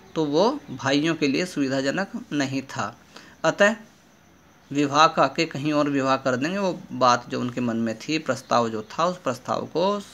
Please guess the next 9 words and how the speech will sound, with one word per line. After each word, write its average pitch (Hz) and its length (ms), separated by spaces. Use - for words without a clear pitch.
वो 120 160
लड़के 123 300
खारिज 117 340
कर 110 180
देते 107 280
हैं, 156 60
उसके 208 320
चचेरे 123 340
भाई, 127 280